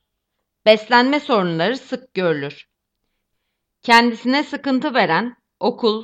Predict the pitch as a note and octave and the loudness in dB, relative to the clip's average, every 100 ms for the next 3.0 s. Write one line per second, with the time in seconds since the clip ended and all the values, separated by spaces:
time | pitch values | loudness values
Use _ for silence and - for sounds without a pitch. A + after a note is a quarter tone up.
0 | - A#3 A#3+ G#3 G#3 G3+ D3 G#3 - _ | -10 -2 0 0 -4 -4 -2 -6 -8 _
1 | _ _ - G#3+ A3 A#3+ A#3+ A#3+ C#4+ A#3+ | _ _ -2 4 6 6 6 6 2 -2
2 | G#3 F3 G3+ C4+ - - - F#3 D3 | -2 0 -2 -4 -8 -10 -2 -2 -2